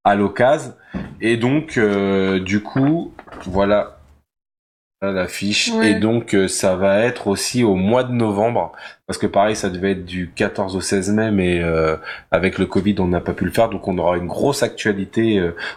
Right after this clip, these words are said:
Speaker 1: au mois de novembre. Et si j'en parlais, parce que je retrouve aussi le fil, c'est qu'on fera sûrement une belle conférence avec des spécialistes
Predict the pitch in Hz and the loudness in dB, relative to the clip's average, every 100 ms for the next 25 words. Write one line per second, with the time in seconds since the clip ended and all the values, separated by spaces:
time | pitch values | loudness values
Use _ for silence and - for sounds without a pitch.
0 | - 104 110 110 104 139 147 131 113 165 | 0 4 4 4 4 2 0 0 0 2
1 | 143 131 - 110 117 123 - - - - | 2 2 2 2 2 -2 -4 -14 -12 -10
2 | 82 76 80 76 - - 87 127 127 131 | -10 -12 -16 -20 -20 -14 -8 -4 -4 -6
3 | - - - - - - 123 - 120 - | -14 -16 -10 -10 -8 0 0 2 -2 -2
4 | - 127 139 131 104 - - 113 110 117 | -2 0 2 0 -4 -8 -2 -2 0 0
5 | 120 127 127 - 107 95 92 87 87 87 | 0 0 -2 -6 -4 -4 -2 -4 -6 0
6 | 127 131 127 113 - 110 110 117 117 98 | 0 0 -4 -4 0 0 2 0 0 -2
7 | 95 90 95 - 101 101 110 117 - | -2 -2 -4 -2 0 0 0 -4 -6